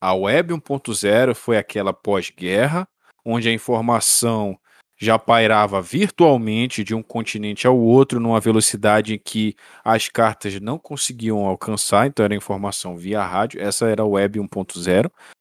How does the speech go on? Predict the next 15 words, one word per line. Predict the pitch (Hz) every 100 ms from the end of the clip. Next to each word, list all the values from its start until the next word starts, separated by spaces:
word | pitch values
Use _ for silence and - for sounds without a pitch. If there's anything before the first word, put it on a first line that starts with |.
| -
A | 107
Web | 117 131 175 156
dois | 156
ponto | - 139 135
zero | 113 110 104 101 - _ - _
é | 120 120
a |
era | 113 110 104
da | 87 113 170
internet | 180 147 104 95 110 - - 156 -
em | 127
si, | 120 - 113 139
como | - 117 110
nós | 104 123 -
conhecemos, | 120 110 - - 110 151 170